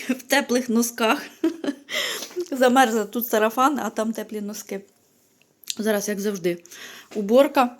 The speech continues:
І ось зацепила за зернята. Блін, вже час стою лускою. Треба щось починати робити. М, бо хочу зарані це все зробити і раніше лягти спати. Завтра на роботу, так що починаємо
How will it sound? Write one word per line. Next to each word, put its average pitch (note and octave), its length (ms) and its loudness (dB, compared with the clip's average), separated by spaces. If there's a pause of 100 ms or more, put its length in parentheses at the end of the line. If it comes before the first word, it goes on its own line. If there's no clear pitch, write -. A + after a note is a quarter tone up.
І G3+ 100 0
ось G#3 200 -2
зацепила G#3+ 580 2
за G3+ 140 0
зернята. A3 480 2 (360)
Блін, F#3+ 220 -6
вже G3+ 140 -2
час F#3+ 300 -2
стою F#3+ 280 -4 (680)
лускою. G3+ 500 -2 (1080)
Треба G3+ 240 -4
щось G3 160 -4
починати G3+ 500 -2
робити. C4 500 4 (880)
М, G3+ 640 -2 (160)
бо A3+ 160 0
хочу A#3+ 320 0
зарані G#3 400 4
це G3 100 -2
все G3 200 -2
зробити A3+ 560 0
і B3 240 4 (380)
раніше G3+ 520 0
лягти F3+ 280 -6
спати. E3 440 -8 (160)
Завтра F3 420 -6 (140)
на F3+ 100 -2
роботу, F3+ 460 -4 (280)
так F3 160 -16
що - 140 -12
починаємо G3 560 -6